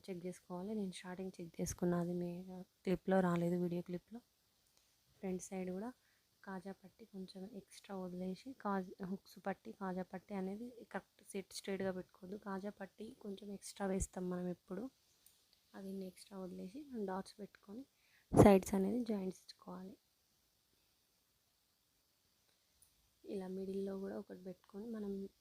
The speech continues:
దాని మిడిల్ పార్ట్, మనం నడుము దగ్గర మిడిల్ పార్ట్, ఆ,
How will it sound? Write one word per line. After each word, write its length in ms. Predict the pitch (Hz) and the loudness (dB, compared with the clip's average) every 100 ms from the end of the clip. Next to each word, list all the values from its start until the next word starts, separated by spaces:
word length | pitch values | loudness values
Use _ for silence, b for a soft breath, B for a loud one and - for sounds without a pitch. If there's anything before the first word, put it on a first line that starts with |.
| _ _ | _ _
దాని 380 | 196 202 202 196 - _ _ _ _ _ | -8 -6 -4 -6 -8 _ _ _ _ _
మిడిల్ 300 | 208 208 214 - | -6 -4 -6 -8
పార్ట్, 240 | 208 202 226 220 _ | -14 -14 -18 -20 _
మనం 280 | 202 196 196 | -10 -6 -6
నడుము 260 | 196 196 202 | -6 -6 -4
దగ్గర 300 | 185 208 226 | 0 6 10
మిడిల్ 320 | 208 190 196 - | 10 10 8 6
పార్ట్, 220 | 196 226 285 b b b b b _ _ 214 | 0 0 -6 b b b b b _ _ -14
ఆ, 240 | 190 | -12